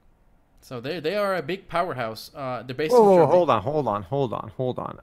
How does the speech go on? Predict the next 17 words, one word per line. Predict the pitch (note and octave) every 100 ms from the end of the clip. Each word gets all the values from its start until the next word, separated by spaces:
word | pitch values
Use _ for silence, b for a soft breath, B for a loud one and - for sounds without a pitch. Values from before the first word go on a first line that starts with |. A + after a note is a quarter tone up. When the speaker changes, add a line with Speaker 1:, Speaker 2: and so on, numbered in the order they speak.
| -
Speaker 2:
Aria | G2+ C3+ E3 E3+
was | B2+
bought | C#3+ C#3+
by | C#3 B2+ A#2 G#2
Game | G2 A#2 B2
Ago | B2 A#2
as | -
well? | G#2 C#3
I | D3
thought | F3 D3+
Ga-, | E3 -
is | D3
Game | F3+ G#3+
Ago | B3+ A#3
owned | F#3 G3+
by, | F3 E3+
uh, | D#3 D#3 C#3+